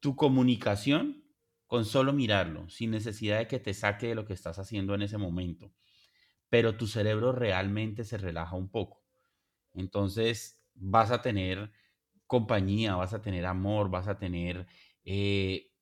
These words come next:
festejo, porque un perro o un gato de repente percibe que tú estás en una situación en particular y él se emociona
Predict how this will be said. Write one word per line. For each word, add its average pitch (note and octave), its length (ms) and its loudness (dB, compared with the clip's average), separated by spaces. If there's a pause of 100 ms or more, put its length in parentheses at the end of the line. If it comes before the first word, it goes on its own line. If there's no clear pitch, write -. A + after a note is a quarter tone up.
(180)
festejo, C3+ 720 4
porque G#2+ 220 -4
un G#2 80 -2
perro B2 300 4 (100)
o G#2 80 0
un G2+ 100 2
gato A#2 300 2
de A#2+ 60 6
repente G2+ 800 -2 (800)
percibe C3 580 6
que A#2+ 100 -2
tú G#2+ 160 -2
estás A#2+ 380 -2
en B2+ 80 -2
una B2 160 -2
situación G2+ 480 -2
en G#2+ 80 -6
particular G2+ 720 -2
y G#2+ 180 0
él G#2+ 120 0
se B2+ 80 -4
emociona A2+ 680 -2